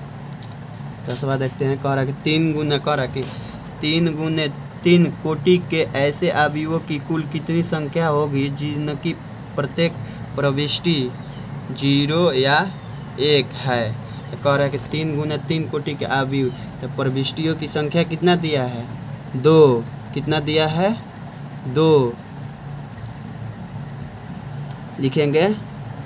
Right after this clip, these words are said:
प्रविष्टियाँ, क्या, प्रविष्टि,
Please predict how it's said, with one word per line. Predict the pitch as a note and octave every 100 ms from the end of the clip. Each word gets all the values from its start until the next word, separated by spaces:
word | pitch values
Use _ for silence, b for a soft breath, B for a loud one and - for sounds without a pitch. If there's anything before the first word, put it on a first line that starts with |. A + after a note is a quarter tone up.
| - - - - - - - - - - - - - - - -
प्रविष्टियाँ, | - C#3 C#3 C#3+ C#3+ - E3 D3 C3 B2+ - - - -
क्या, | D3 F3+ F#3+ - - - - - -
प्रविष्टि, | D3+ E3+